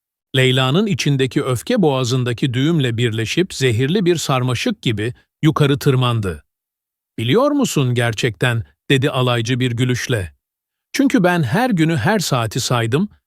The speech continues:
özellikle o ilk aylarda karnım büyürken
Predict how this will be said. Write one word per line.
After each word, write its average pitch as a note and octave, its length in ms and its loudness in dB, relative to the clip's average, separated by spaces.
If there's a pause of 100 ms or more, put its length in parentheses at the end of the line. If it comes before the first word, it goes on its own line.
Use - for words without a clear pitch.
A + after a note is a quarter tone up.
(280)
özellikle C3+ 580 2
o C3 260 -2
ilk A#3+ 260 2
aylarda A#2 520 0
karnım C3+ 420 0
büyürken C3 580 0